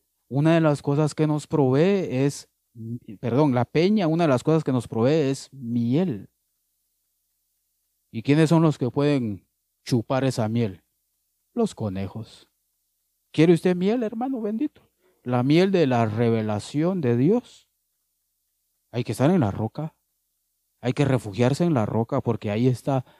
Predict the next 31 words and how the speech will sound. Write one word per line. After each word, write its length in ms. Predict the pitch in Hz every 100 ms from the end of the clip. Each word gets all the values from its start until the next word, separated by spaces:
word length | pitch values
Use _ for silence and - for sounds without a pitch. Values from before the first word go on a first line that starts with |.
| _ _
la 180 | 113 117
miel 300 | 120 160 202
que 100 | 160
nosotros 680 | 131 120 170 - 180 160 -
necesitamos. 1400 | 127 123 117 113 117 - 240 214 113 _ _ _ _ _ _ _ _ _ _ _ _ _ _ _ -
Porque 220 | 160 123
así 180 | 113 147
hay 140 | 160
gente, 360 | 165 190 196 151
hay 140 | 127
gente, 300 | 135 165 165
mire, 160 | 139 120
hay 100 | 123
gente 280 | 147 160 151
que 120 | 123
está 180 | - 135
en 80 | 143
una 200 | 156 143
mala 240 | 147 147
situación, 640 | 135 117 110 - 147 170 - _ _ _ _
que 140 | - 117
dice 260 | 135 165
la 140 | 143 120
Biblia 240 | 139 113
que 120 | -
hasta 280 | 120 107 117
lo 160 | 110 104
amargo 760 | 107 135 185 175 170 156 - _ _ _ _ _ -
les 280 | 117 107
parece 540 | - 107 110 110 110 95
dulce. 460 | 107 127 117 -